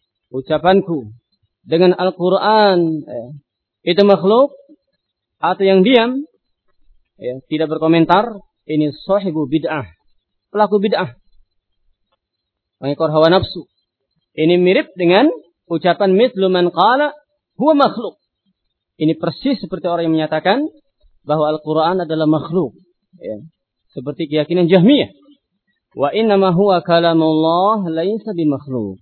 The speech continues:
Karena sungguhnya Al-Quran adalah kalamullah dan bukan makhluk. Baik, kita baca keterangan dan penjelasan dari Syekhul Allamah Al-Mujahid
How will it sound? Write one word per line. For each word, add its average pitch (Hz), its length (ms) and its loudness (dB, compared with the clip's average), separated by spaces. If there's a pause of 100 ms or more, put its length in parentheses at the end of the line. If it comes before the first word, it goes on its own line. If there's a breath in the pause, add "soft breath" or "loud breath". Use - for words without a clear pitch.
Karena 123 160 -8
sungguhnya 180 560 4 (680)
Al-Quran 151 720 -2
adalah 143 280 -4
kalamullah 180 920 0 (560)
dan 151 340 2 (460)
bukan 180 280 0
makhluk. 131 360 -6 (1500)
Baik, 139 320 2 (320)
kita 156 200 -4
baca 175 240 -2
keterangan 151 480 0 (200)
dan 139 200 -4
penjelasan 156 600 -2 (680)
dari 135 320 -4
Syekhul 147 320 -6
Allamah 143 480 -2
Al-Mujahid 160 560 0